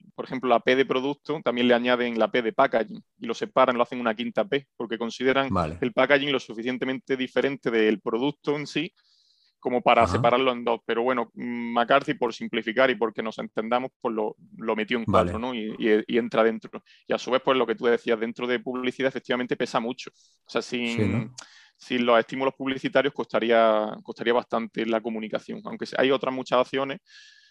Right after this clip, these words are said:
Speaker 1: pero costaría más, sin, sin duda.
Speaker 2: Oye, pues mira, eh, yo te hago una preguntilla. Eh, ¿hay alguna empresa, que creo que sí, ¿no? Eh, me suena, que sea líder de un, de un sector, de un mercado, eh, que tenga la suficiente, eh,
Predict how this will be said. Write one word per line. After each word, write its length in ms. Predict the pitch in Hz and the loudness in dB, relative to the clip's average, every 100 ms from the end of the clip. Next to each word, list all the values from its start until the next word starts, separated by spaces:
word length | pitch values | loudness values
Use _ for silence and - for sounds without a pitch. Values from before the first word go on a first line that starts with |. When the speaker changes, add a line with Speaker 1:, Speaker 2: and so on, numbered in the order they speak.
| _ | _
Speaker 1:
pero 220 | 139 117 | 4 4
costaría 340 | 117 - 113 120 | 4 0 2 4
más, 220 | 107 104 | 2 -6
sin, 200 | 107 101 | -12 -14
sin 220 | - 107 | -12 -8
duda. 160 | 107 104 | -6 4
Speaker 2:
Oye, 280 | 135 175 117 - - _ - | 6 6 4 -6 -20 _ 2
pues 140 | 117 | 6
mira, 260 | 127 175 139 | 8 8 6
eh, 80 | 135 | 4
yo 120 | 127 120 | 6 6
te 60 | |
hago 140 | 143 185 | 6 6
una 160 | 214 | 4
preguntilla. 640 | 214 226 214 170 123 104 - | 4 4 2 4 4 4 4
Eh, 760 | 135 135 131 127 123 123 123 - | 4 6 6 6 6 6 4 4
¿hay 140 | 147 | 6
alguna 260 | 202 220 202 | 6 6 6
empresa, 880 | 156 123 165 175 - 143 120 110 95 _ _ - | 4 6 6 6 6 8 8 4 -4 _ _ -14
que 100 | 101 | -6
creo 200 | 110 156 | -2 0
que 80 | 247 | -2
sí, 240 | - 185 | 0 2
¿no? 240 | 127 285 - | 4 0 0
Eh, 580 | 127 127 127 120 113 104 92 | 2 2 2 2 2 2 -2
me 140 | 98 | -4
suena, 440 | - 165 135 98 - - - - _ _ | 0 2 2 0 -8 -20 -20 -20 _ _
que 140 | - 123 | 4 6
sea 220 | 156 175 | 8 8
líder 480 | 156 202 170 151 135 | 10 10 10 10 8
de 160 | 139 | 8
un, 680 | 147 156 160 160 160 160 156 | 8 8 6 6 4 4 4
de 80 | 135 | 6
un 160 | 151 156 | 6 6
sector, 540 | 165 - - 170 160 | 4 2 6 6 8
de 60 | 156 | 6
un 80 | |
mercado, 680 | 151 139 123 156 175 151 147 | 6 4 6 6 8 8 8
eh, 140 | 143 139 | 8 6
que 80 | |
tenga 380 | 131 147 147 143 | 4 6 6 6
la 160 | 139 127 | 6 4
suficiente, 1080 | 131 127 127 139 151 139 139 147 147 143 | 2 2 2 4 4 4 4 8 8 8
eh, 120 | 135 | 4